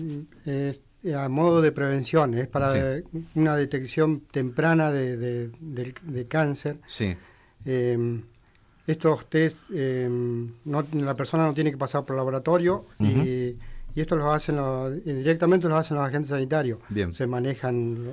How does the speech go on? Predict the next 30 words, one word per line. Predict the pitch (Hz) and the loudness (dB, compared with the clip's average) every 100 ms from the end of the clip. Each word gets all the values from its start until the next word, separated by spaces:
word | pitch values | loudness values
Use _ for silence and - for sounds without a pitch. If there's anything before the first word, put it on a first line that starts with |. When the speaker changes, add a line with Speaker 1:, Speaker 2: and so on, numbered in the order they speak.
| - | -10
Speaker 1:
lo | 131 | -8
tenemos | 120 147 131 | -4 -2 -2
tanto | 117 143 | -2 -4
en | 147 | -2
atención | 143 143 143 | -2 -4 -4
primaria | 143 147 160 165 165 | -2 2 2 2 0
como | 143 131 127 | -2 -6 -4
en | 123 | -4
los | 120 | -4
centros | 147 143 143 | -4 -2 -2
de | 139 | -2
salud. | 156 160 202 - - - - _ - | -2 0 0 -4 -20 -20 -20 _ -6
Todos | 147 143 | -2 -2
tienen | 135 143 139 | 0 0 -2
sus | - 127 123 117 - | -2 -4 -4 -6 -4
test | 147 147 147 - | 0 0 -2 -12
para | 123 120 | -8 -6
entregarle | 117 117 123 131 131 | -6 -4 -4 -2 -2
a | |
la | 127 | -4
gente, | 123 165 170 | -2 -2 0
a | 131 | -2
ma-, | 113 120 | -4 -6
mayores, | 120 123 117 147 135 | -4 -4 0 0 -2
personas | 123 123 147 143 | -4 -4 -2 0
mayores | 135 135 143 | 0 0 0
de | |
cincuenta | 139 143 147 147 160 | 0 0 0 0 0
años, | 175 190 226 | 0 0 -4
Speaker 2:
Sí. | - 95 | -4 -4